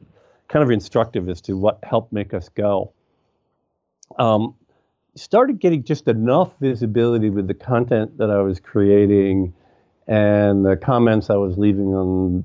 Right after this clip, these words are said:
people's blogs and interactions I was having in various places that I, I started to become at least known to some of the more influential people in the industry. Uh, so I was known to Rand Fishkin, I was known to Matt Cutts,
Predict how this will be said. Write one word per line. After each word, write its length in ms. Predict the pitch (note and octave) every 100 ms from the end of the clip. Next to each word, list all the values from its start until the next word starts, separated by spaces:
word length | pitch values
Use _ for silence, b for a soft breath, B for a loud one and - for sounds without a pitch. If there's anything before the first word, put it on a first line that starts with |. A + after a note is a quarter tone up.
| -
people's 380 | - G#2+ G#2 F#2+
blogs 540 | F#2+ G2 F#2+ F#2 F2+
and 100 | G2
interactions 640 | G#2+ G2 F#2+ F#2 G#2+ F2
I 80 | F#2
was 160 | F#2 E2+
having 240 | F#2+ F#2
in 100 | F2+
various 320 | F#2 F#2 F2+
places 540 | - F#2+ F2 F#2 E2+ - _ _ _ _ _ _ _
that 160 | A2+ G#2+
I, 160 | G#2 -
I 140 | A2+ A2 -
started 380 | - - G#3+ F3
to 80 | C3+
become 240 | A#2+ C#3+
at 100 | B2+
least 220 | D3 F3 -
known 760 | A2+ A#2 B2+ C#3 C#3 A#2 G2+
to 140 | G#2
some 200 | F2 A#2
of 60 | A2
the 80 | G2+
more 240 | G#2+ G#2
influential 800 | G2+ G2 G2+ F#2+ F2+ G2+ F#2 F2 -
people 320 | - - G2+
in 80 | F#2
the 60 | F2+
industry. 580 | G2 - F#2+ F2+ F2 F2 _ _ _ _ _ -
Uh, 760 | G#2 F#2+ F#2+ F#2 F#2 F2+ F2+ F2
so 180 | G#2
I 20 | G2
was 160 | F2
known 460 | A2+ G#2+ G#2+ G#2 F2+
to 640 | G#2 G2+ G2 F#2+ F#2+ E2+ - _ _ _ -
Rand 280 | G#2 G#2 F#2+
Fishkin, 760 | - G2 - G2+ G2 F#2 F2
I 60 | F2+
was 180 | F2 E2+
known 400 | G2+ G2 G2 F#2+
to 200 | G#2+ G2
Matt 340 | F#2+ F#2+ G2 -
Cutts, 680 | G#2+ F#2+ F#2 - - -